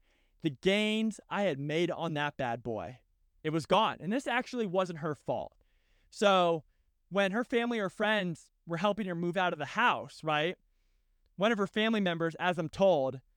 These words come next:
grabbed the ski erg and started wheeling it to the truck or to the van. Well, she stopped him or said, "Hey, I want Joe to have that. It was his gift coming back from his second deployment. Keep it here."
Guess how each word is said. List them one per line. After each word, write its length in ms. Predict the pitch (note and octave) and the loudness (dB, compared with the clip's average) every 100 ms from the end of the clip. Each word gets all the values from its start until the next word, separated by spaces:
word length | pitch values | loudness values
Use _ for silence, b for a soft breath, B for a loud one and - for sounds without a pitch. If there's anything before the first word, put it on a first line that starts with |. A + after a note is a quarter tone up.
| _ _ _ _ | _ _ _ _
grabbed 320 | F3+ A3 G3 | 2 2 2
the 80 | G3 | -6
ski 400 | - G#3 A#3+ F3+ | -4 2 4 2
erg 360 | B2 A#2+ C#3 - _ _ _ _ _ | 0 -6 -10 -20 _ _ _ _ _
and 140 | F#3 | -6
started 320 | - G#3 F3+ D3+ | 0 0 0 0
wheeling 300 | G#3+ A#3 G3 | 0 0 0
it 160 | F3+ | -4
to 80 | F3+ | -6
the 80 | E3 | -8
truck 320 | - F3 - | -2 -4 -4
or 40 | |
to 120 | - D#3+ | -10 -6
the 80 | |
van. 380 | E3+ C4+ D3+ - _ _ _ _ _ _ _ _ _ _ - | -4 -2 -4 -10 _ _ _ _ _ _ _ _ _ _ 0
Well, 400 | F3 F3+ E3+ - _ _ _ _ _ _ | 4 6 4 0 _ _ _ _ _ _
she 200 | - G#3+ | -4 -2
stopped 360 | - F#3+ G3 | 0 0 2
him 160 | G#3 G#3 | 0 0
or 60 | E3+ | -2
said, 180 | F#3 | 0
"Hey, 320 | F3+ G#3 E3+ - _ _ _ _ _ _ _ _ _ _ _ | 2 4 2 -4 _ _ _ _ _ _ _ _ _ _ _
I 140 | D#3+ F3 | 0 0
want 240 | F#3+ F#3+ _ | 0 -4 _
Joe 180 | D3+ F#3 | 0 2
to 80 | F#3 | 2
have 220 | F#3 F3 | 2 2
that. 280 | F3+ F3+ F3+ _ _ _ _ F#3 | 2 2 0 _ _ _ _ 0
It 80 | |
was 160 | F3 E3 | 0 0
his 160 | E3+ - | -4 -2
gift 340 | F#3+ F#3 - | 0 0 -2
coming 240 | F#3 F#3+ | -6 -4
back 240 | E3+ E3 E3+ | -2 -2 -4
from 120 | F3+ | -8
his 120 | D#3 | -6
second 240 | F#3 F3 D#3 | -6 -6 -8
deployment. 600 | - - E3+ F3 F#3+ F#3+ _ _ - | -6 -4 0 0 -2 -6 _ _ -6
Keep 240 | G3 F#3 | -4 -2
it 100 | F3 | -4
here." 360 | E3 C3+ - | -2 -4 -4